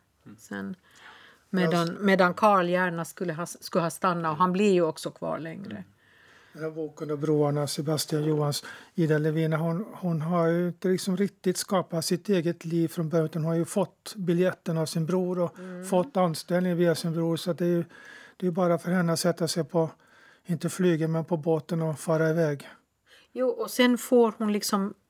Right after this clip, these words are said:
Speaker 2: livet, i och med att hon, hon jobbar då åt en rik familj,
Speaker 3: Ja.
Speaker 1: Mm.
Speaker 2: så, så är hon ju liksom, hon får ju allting där också på något sätt.
Speaker 3: Så hon är väldigt modern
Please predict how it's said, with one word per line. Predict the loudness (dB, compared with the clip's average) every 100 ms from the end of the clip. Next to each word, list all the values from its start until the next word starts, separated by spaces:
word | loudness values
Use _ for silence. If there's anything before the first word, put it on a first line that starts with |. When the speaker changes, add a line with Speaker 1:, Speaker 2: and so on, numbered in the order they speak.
| -4
Speaker 2:
livet, | 2 4 4 2 -2
i | -2 0 2
och |
med | 2 0
att | -2 -2
hon, | -2 -2
hon | -2 -2 0 0 0 0 -4 -6
jobbar | 0 0 2 0 2
då | 2 0 -4 -20 -20 _
åt | -2 0
en | 2 0
rik | 0 0 0 -2
familj, | -2 0 2 0 0 0
Speaker 3:
Ja. | -2 -6 _ -20 -20
Speaker 1:
Mm. | -18 -8
Speaker 2:
så, | 0 2 2 0
så | -4 0 4
är | 6 4
hon | 2 0
ju | 2
liksom, | 0 0
hon | 0
får | -2 -2 0
ju | 2 2
allting | 0 -2 -2 -2
där | -2 0
också | -2 -2 -8 -8 -8
på | -8 -10
något | -8 -8 -8
sätt. | -10 -12 _ -18 -18 _ _ -20 -16
Speaker 3:
Så | -12
hon | -8
är | -4
väldigt | -4 -4 -8 -14 -20 -14
modern | -8 0 0 0 -2 -8